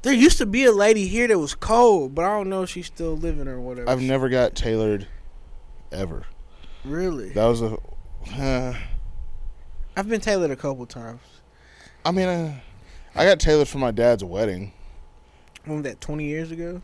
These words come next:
Speaker 2: And, yeah, basically, yeah. I was, that was two thousand and, two thousand and,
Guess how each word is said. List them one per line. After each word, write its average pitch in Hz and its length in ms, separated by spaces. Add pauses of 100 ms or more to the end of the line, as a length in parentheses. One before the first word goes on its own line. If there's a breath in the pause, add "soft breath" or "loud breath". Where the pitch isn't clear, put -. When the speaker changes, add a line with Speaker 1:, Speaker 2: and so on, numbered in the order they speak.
Speaker 2:
And, 135 240
yeah, 123 320
basically, 117 560
yeah. 127 160 (100)
I 120 40
was, 127 420 (960 soft breath)
that 110 120
was 123 180
two - 220
thousand 135 480
and, 101 300 (2500 soft breath)
two 113 140
thousand 131 480
and, 95 340